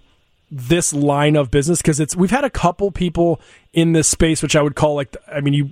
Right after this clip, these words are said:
you phrased it perfectly, the Sim City space, where it, it requires a certain amount of creativity and, and imagination and, like, city planning, zoning. It's, it's like a, it's very complex, and there's, like, very slow moving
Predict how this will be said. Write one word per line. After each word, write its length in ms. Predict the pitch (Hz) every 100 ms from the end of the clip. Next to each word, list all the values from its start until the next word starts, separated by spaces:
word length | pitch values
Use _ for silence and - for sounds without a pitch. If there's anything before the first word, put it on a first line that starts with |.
| 160
you 160 | 147
phrased 320 | 127 156 139
it 20 | 131
perfectly, 320 | 156 139 131
the 80 | 127
Sim 220 | - 139
City 200 | - 135
space, 380 | - 123 120 - - - _ -
where 500 | 147 156 151 147 - _ _ _ _ _ _ - -
it, 180 | - 127
it 100 | -
requires 640 | 185 180 - 175 226 226 170
a 80 |
certain 340 | 156 - 185 190
amount 240 | 165 160
of 100 | 151
creativity 720 | - 175 170 151 175 160 156
and, 140 | 147 147
and 100 | 151
imagination 800 | 156 156 147 151 151 160 143 143
and, 180 | 147 143
like, 160 | 139 120
city 420 | - - 175 165
planning, 440 | - 165 160 156
zoning. 580 | 143 156 156 151 147 143 - - _ _ -
It's, 220 | 135 147 -
it's 180 | 151 170
like 200 | 160 156
a, 180 | 143 156
it's 120 | 135
very 220 | 139 202 262
complex, 720 | - 135 - 156 120 - - -
and 100 | 156
there's, 220 | 156 147
like, 240 | 151 139 - - _ _
very 320 | 143 175 196
slow 400 | 185 - 175 170
moving 560 | 180 170 160 160 156 147